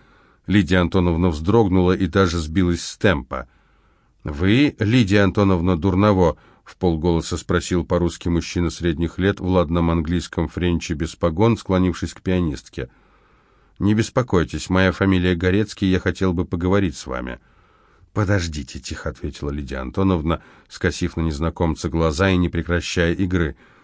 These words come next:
«Я закончу играть через сорок минут, мне нельзя потерять эту работу». «Мой молодой друг заменит вас», —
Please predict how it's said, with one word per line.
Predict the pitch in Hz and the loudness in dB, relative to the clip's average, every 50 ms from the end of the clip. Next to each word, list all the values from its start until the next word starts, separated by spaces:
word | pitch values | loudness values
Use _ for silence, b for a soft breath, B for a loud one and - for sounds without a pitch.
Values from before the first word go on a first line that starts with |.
| b b b b b - | b b b b b -8
«Я | - 90 104 101 | -4 -2 0 0
закончу | 90 98 - - 104 101 92 - - 98 92 | 0 -2 0 0 0 0 2 0 0 -2 0
играть | 87 92 98 101 92 - | 0 2 0 0 0 -2
через | - - 95 87 85 - | -4 -4 -2 -2 -2 -2
сорок | - 104 92 87 - - - | -2 0 0 0 0 -2 -2
минут, | 90 90 104 104 - - | -2 0 0 -2 0 0
мне | 101 98 92 | 2 2 4
нельзя | 92 92 87 80 76 95 92 | 4 2 0 0 -2 -2 -2
потерять | - 90 - - 92 92 90 - - | -2 -4 -4 -2 -2 -2 -2 -4 -6
эту | - - 95 | -6 -4 -2
работу». | 98 98 90 78 82 65 60 - 64 60 - _ _ _ _ _ _ _ _ _ _ _ _ _ _ _ _ _ _ _ _ - | -2 -2 -2 -2 -6 -8 -8 -12 -16 -18 -18 _ _ _ _ _ _ _ _ _ _ _ _ _ _ _ _ _ _ _ _ -2
«Мой | 90 95 104 107 | 2 4 4 6
молодой | 104 104 107 110 101 107 110 | 6 6 4 4 4 4 2
друг | 98 92 101 107 95 92 | 2 2 2 2 2 2
заменит | 85 107 107 107 104 85 71 65 - - | 2 2 2 2 2 0 -2 -6 -8 -10
вас», — | 73 71 69 - - - | -10 -10 -10 -10 -14 -18